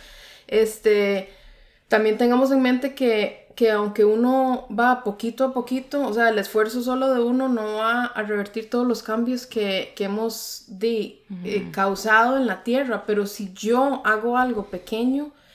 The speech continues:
Speaker 1: y, y decía esto Fer antes, es súper importante, no solo estoy, eh, siguiendo el, siguiendo el ejemplo de la naturaleza, haciendo mi parte pequeña, yo no puedo hacer los nutrientes, el agua, eh,
Speaker 2: Mm.
Speaker 1: y no,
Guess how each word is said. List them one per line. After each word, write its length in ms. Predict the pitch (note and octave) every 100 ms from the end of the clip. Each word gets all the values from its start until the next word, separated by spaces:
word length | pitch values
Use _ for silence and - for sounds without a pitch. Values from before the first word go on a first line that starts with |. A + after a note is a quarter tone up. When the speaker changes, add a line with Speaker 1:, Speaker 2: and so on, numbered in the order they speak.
| _ _ _ _ _ _ _ B3
Speaker 1:
y, 360 | A#3+ A3+ G#3+
y 140 | G#3+ A3+
decía 380 | A3 G#3 G#3+ A3
esto 200 | A3 B3
Fer 160 | B3
antes, 300 | A#3+ B3 A#3+
es 100 | G#3+
súper 320 | G#3 C4 C4
importante, 600 | C4 B3 A3+ A#3 A#3 A#3 G#3
no 180 | G#3+
solo 360 | A3 B3+ C4 C#4
estoy, 580 | C4 - A#3 B3+ B3+ - _ -
eh, 600 | - G#3+ G3+ G3 F#3+ - _ _ _ -
siguiendo 460 | - G#3+ A3 A#3+ C4
el, 120 | B3+
siguiendo 360 | G3+ A3+ G#3+ B3
el 80 | B3
ejemplo 280 | A#3+ A#3+
de 60 | B3+
la 40 |
naturaleza, 600 | B3 A#3+ G#3+ A3+ B3 D#4
haciendo 360 | D4 A3+ A#3 G#3
mi 260 | G3 A3 C#4
parte 440 | - D#4 D#4 D#4+
pequeña, 520 | D#4+ C#4+ - C4+ B3+ A#3+
yo 100 | A3+
no 160 | A3
puedo 140 | B3+ B3+
hacer 220 | B3+ C4
los 120 | C4
nutrientes, 720 | A#3+ G#3 A3+ A#3+ B3+ C4+ C4
el 180 | A#3 G#3+
agua, 480 | A#3 C4 B3+ C#4+ D4 - - - -
eh, 520 | A3 G#3+ G3+ G#3 -
Speaker 2:
Mm. 40 |
Speaker 1:
y 160 | G#3+ G#3+
no, 260 | G#3+ G#3